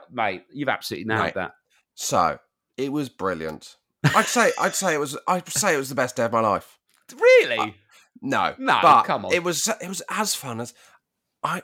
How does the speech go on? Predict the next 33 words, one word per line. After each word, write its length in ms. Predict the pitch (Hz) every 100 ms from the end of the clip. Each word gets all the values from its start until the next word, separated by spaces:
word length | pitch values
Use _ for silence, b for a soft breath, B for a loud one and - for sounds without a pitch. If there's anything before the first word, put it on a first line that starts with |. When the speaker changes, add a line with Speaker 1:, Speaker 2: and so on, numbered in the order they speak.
| _
Speaker 2:
so, 360 | - - 110 - b b b b b b b b b _ -
we 120 | 147
were 60 | 175
there 120 | 113
till 160 | - 110
eight 180 | 120 -
thirty 320 | 120 113 117
P 240 | - 123
M. 280 | 143 175 - - _ _
Speaker 1:
Oh 200 | 147 165
my 180 | 98 - - _
gosh, 260 | - - -
you 140 | -
animal. 540 | - 185 254 - - - _ _ _ -
Speaker 2:
Drinking 460 | 156 196 - 165
in 100 | 143
the 80 | 139
park, 460 | - 165 180 - -
Rob, 100 | -
Speaker 1:
With 120 | 147
the 100 | 175
Speaker 2:
till 60 | -
Speaker 1:
kids 240 | 220 -
playing? 180 | 160 233
Speaker 2:
eight 160 | 285 -
thirty 100 | 170
P 60 |
M. 260 | 190 135 - b b b b 135
With 180 | 143
the, 280 | 143 143 -
with 120 | 147 143
the 80 |
remain, 460 | 143 147 156 165 160